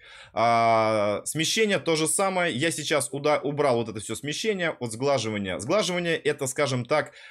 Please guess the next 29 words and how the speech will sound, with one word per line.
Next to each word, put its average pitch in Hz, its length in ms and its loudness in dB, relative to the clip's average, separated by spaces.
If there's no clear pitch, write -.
а, 110 840 4
плавность, 143 560 2
что - 400 0
ли, 117 200 2
поворотов. 123 840 0
То - 100 -8
есть, 104 120 -4
если 120 160 -6
я 120 40 -4
сейчас 123 160 -2
поставлю 131 460 0
на 143 180 0
ноль, 202 220 0
то 123 420 0
поворот 135 320 0
головы 151 320 0
будет 131 220 -2
очень 131 220 -4
резкий, 147 300 -2
будете 127 300 -4
вот 131 140 -4
так - 180 -4
поворачивать, 110 540 0
то 104 40 -8
есть, - 200 -12
ну, 123 120 -6
это 110 160 -10
некомфортно, 113 580 -6
пипец. 104 440 -8